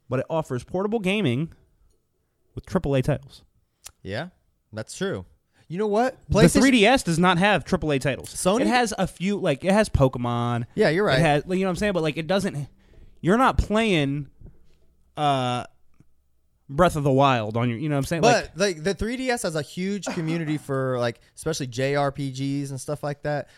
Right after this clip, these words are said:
Speaker 2: Um, it's, it's like the top
Speaker 1: I'm
Speaker 2: selling
Speaker 1: not saying,
Speaker 2: console of all
Speaker 1: I
Speaker 2: time
Speaker 1: am
Speaker 2: in
Speaker 1: not,
Speaker 2: Japan.
Speaker 1: I am not saying that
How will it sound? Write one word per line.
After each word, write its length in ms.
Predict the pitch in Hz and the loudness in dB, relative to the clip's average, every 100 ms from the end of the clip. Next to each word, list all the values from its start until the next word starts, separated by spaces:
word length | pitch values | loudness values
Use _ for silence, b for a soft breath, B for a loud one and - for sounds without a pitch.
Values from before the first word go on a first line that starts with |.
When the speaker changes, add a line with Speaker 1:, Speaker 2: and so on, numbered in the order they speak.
| b | b
Speaker 2:
Um, 320 | - 127 123 120 | -6 -2 -2 -6
it's, 160 | 151 | -6
it's 240 | 208 180 233 | -4 -2 -2
like 120 | 233 | -2
the 80 | 208 | -2
top 220 | 196 208 | 0 2
Speaker 1:
I'm 60 | 311 | 4
Speaker 2:
selling 140 | 202 | 4
Speaker 1:
not 80 | 185 | 4
saying, 120 | 185 | 2
Speaker 2:
console 220 | 175 170 | 2 2
of 60 | 151 | 2
all 160 | 165 165 | 2 2
Speaker 1:
I 40 | 180 | 2
Speaker 2:
time 180 | 180 | 2
Speaker 1:
am 60 | 151 | 2
Speaker 2:
in 60 | 117 | -2
Speaker 1:
not, 160 | - | -2
Speaker 2:
Japan. 140 | 147 147 | -2 -2
Speaker 1:
I 60 | |
am 180 | - 143 | -4 -4
not 220 | 147 - | -6 -6
saying 360 | - 185 196 202 | -6 -6 -6 -6
that 160 | 127 | -10